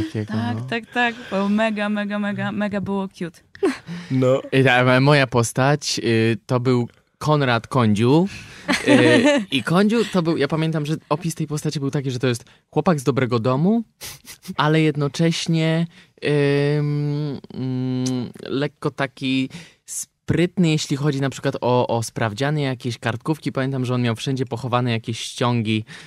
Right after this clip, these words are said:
Speaker 1: e, pod koszulą, gdzieś tam w rękawach. <laughs> Były takie odcinki.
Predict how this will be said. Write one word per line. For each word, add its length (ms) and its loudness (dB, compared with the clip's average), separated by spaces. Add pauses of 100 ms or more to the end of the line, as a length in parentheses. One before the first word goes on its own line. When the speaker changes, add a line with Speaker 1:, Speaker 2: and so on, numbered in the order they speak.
(100)
Speaker 1:
e, 340 -2
pod 220 -6
koszulą, 840 -2 (420)
gdzieś 200 -4
tam 220 0
w 40 0
rękawach. 640 2 (220)
<laughs> 160 -2
Były 180 -4
takie 280 -4
odcinki. 540 -2